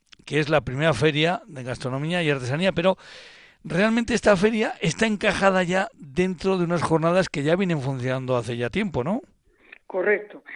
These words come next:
Speaker 2: <clears throat> Mira, es, eh, la decim-, decimotercera edición
Speaker 1: Ujú.
Speaker 2: de, de estas jornadas gastronómicas que venimos celebrando en Añana, pues eso,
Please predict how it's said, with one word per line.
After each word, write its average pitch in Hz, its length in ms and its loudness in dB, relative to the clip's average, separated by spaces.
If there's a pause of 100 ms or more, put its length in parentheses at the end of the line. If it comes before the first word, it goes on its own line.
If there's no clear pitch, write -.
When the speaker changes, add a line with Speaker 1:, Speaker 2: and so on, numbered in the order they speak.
Speaker 2:
<clears throat> - 220 -20
Mira, 208 680 -2
es, 214 260 2
eh, 196 480 2
la 165 100 2
decim-, 160 520 -6
decimotercera 160 960 -6
edición 208 640 -6 (500)
Speaker 1:
Ujú. - 20 -6 (180)
Speaker 2:
de, 156 580 0
de 170 100 -2
estas 170 220 -6
jornadas 175 360 -4
gastronómicas 240 760 -4 (580)
que 170 680 2
venimos 180 380 -4
celebrando 185 560 -4
en 180 160 -4
Añana, 208 460 -4
pues 165 160 -10
eso, 143 260 -12